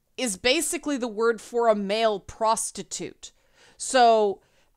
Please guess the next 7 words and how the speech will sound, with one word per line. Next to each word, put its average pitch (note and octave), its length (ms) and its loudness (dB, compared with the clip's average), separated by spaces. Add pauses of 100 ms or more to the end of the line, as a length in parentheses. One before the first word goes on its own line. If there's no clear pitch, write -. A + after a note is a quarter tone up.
(1200)
Two-Spirit E4+ 800 0
people, A3+ 360 -4
Indigenous C4+ 500 -4
Two-Spirit F4 560 -6
people, F#3+ 600 -8
were B3+ 440 0
penalized. G#3+ 1400 -2